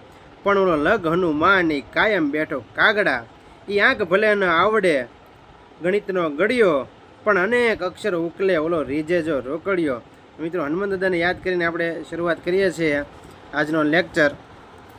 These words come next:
તો જોઈએ મિત્રો, one by one આજની સિરીઝ છે મિત્રો, વિશ્વાસ સિરીઝ નંબર આઠ. તેની અંદર આપણે one by one આજે જોવાનું છે. જેને મિત્રો ચેનલ સબસ્ક્રાઇબ ન કરી હોય, એ ચેનલ છે સબસ્ક્રાઇબ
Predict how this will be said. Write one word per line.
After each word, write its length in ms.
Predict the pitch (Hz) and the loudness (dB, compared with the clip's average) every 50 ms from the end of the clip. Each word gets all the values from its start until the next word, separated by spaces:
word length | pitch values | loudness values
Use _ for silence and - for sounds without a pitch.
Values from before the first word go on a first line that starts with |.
| - - - - - | -20 -20 -20 -10 -6
તો 100 | 156 143 | -6 -6
જોઈએ 340 | 135 151 175 202 214 208 | 0 2 4 4 6 4
મિત્રો, 400 | 190 180 180 - 170 165 165 160 | 4 4 2 2 2 2 2 2
one 160 | 143 156 170 185 | 0 0 0 2
by 240 | 180 175 160 170 | 2 2 4 4
one 100 | 170 156 | 4 2
આજની 340 | 147 156 165 165 190 185 170 | 2 2 2 0 0 -2 -2
સિરીઝ 340 | - - 180 180 196 180 156 | -2 -2 -2 0 0 0 -2
છે 220 | - - - 180 | -4 -4 -2 0
મિત્રો, 420 | 160 165 160 151 - 160 165 185 190 - - - - - - - - - - - - - - - - - - - - | 0 0 -2 -2 -2 -2 -2 -2 -4 -10 -20 -20 -20 -20 -20 -20 -20 -20 -20 -20 -20 -20 -20 -20 -20 -20 -20 -14 -12
વિશ્વાસ 380 | 156 - - 185 202 208 196 | -12 -8 -2 0 2 2 2
સિરીઝ 360 | 196 - 180 185 190 175 156 165 | 0 0 0 2 2 2 2 0
નંબર 300 | 170 175 175 170 170 165 | 0 2 2 2 2 2
આઠ. 420 | - - 180 202 202 160 151 - - - - - - - - - - - - - - - - - | 2 2 4 6 8 6 6 4 -2 -20 -20 -20 -20 -20 -20 -20 -20 -20 -20 -20 -20 -20 -16 -4
તેની 220 | - 175 190 208 202 | 0 0 2 4 2
અંદર 200 | 196 196 185 185 | 2 4 4 4
આપણે 220 | 185 180 175 175 | 4 4 2 0
one 220 | 143 139 156 175 190 | 0 2 0 0 2
by 160 | 190 185 180 180 | 2 0 2 2
one 120 | 180 170 | 2 2
આજે 140 | 170 165 151 | 2 2 0
જોવાનું 380 | 135 160 180 190 190 180 160 143 | 0 0 0 0 2 2 0 0
છે. 160 | - 156 139 | -2 -4 -6
જેને 280 | 127 131 156 180 196 185 | -4 -4 -2 -2 0 0
મિત્રો 280 | 185 165 175 185 180 | -2 -2 0 -2 -2
ચેનલ 300 | 151 - 170 170 180 170 | -2 -2 -2 -2 -2 -2
સબસ્ક્રાઇબ 540 | 151 175 175 - - - 185 180 170 165 156 | -2 -4 -6 -6 -6 -4 0 0 0 0 0
ન 140 | 175 185 190 | 0 0 0
કરી 240 | 185 185 170 160 156 | 0 0 0 0 2
હોય, 220 | 143 139 143 139 - - - - - - - - - - | 0 0 -2 -4 -8 -16 -20 -20 -20 -20 -20 -20 -16 -10
એ 80 | 156 147 | -10 -8
ચેનલ 320 | 139 170 170 175 175 165 | -4 -2 0 0 0 0
છે 140 | 151 175 170 | 0 -2 -4
સબસ્ક્રાઇબ 500 | 147 165 170 151 - - - 180 165 160 | -4 -4 -6 -8 -8 -6 -2 -2 -2 -2